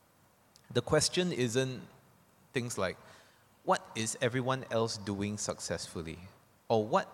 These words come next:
has been done all this while?" The question is, "What is God doing? And what does he have to say about this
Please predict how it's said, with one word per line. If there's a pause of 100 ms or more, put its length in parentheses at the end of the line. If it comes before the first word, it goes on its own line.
has
been
done
all
this
while?" (640)
The
question
is, (1040)
"What (400)
is
God (340)
doing? (880)
And
what
does
he
have
to
say
about
this